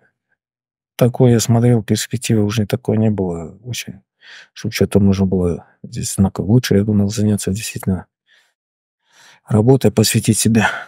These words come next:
тренерской работе, наверное. И думал, правильно,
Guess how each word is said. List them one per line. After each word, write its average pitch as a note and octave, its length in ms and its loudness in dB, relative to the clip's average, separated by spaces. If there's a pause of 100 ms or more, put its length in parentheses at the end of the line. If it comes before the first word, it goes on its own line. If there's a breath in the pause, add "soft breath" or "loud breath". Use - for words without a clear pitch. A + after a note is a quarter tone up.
(140 loud breath)
тренерской A2 500 0
работе, A2+ 360 0
наверное. F2 440 -4 (1040)
И A#2 300 -4 (1200)
думал, C#3 380 4
правильно, B2+ 560 2